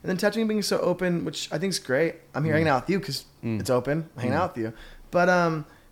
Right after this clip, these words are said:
Speaker 1: I think that now it's in a position where anyone can be famous or gain a following or open their own spot or figure it out. Like, and so now it's like when a tattooer comes to work, it's like, it's like, instead of, like,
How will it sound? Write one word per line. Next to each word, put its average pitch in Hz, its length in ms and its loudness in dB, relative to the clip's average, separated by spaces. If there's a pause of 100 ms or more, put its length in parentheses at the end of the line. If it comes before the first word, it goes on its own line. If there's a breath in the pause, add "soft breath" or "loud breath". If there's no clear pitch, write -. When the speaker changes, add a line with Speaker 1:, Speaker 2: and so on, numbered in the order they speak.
(140)
Speaker 1:
I 156 60 -2
think 208 180 -2
that 220 200 2
now 202 540 2 (180)
it's 175 160 -4
in 185 60 -2
a 180 60 -2
position 170 500 0
where 156 340 0 (560 loud breath)
anyone 214 280 2
can 165 80 -2
be 170 80 2
famous 147 440 -2
or 135 100 -4
gain 160 200 0
a 151 60 -2
following 147 560 -2
or 143 160 0
open 175 180 2
their 160 100 4
own 143 120 0
spot 143 340 0
or 135 60 -4
figure 175 340 2
it 160 60 2
out. 151 280 2
Like, 139 180 -2 (300 loud breath)
and 160 140 -4
so 180 120 -2
now 190 220 2
it's 208 160 -2
like 175 220 0
when 165 80 0
a 156 60 0
tattooer 156 460 0
comes 151 380 -4
to 151 140 -2
work, 143 220 -2
it's - 160 -8
like, 139 200 -2 (400 loud breath)
it's 151 200 -6
like, 151 340 -2 (100)
instead 175 280 -4
of, 175 140 -2
like, 165 360 0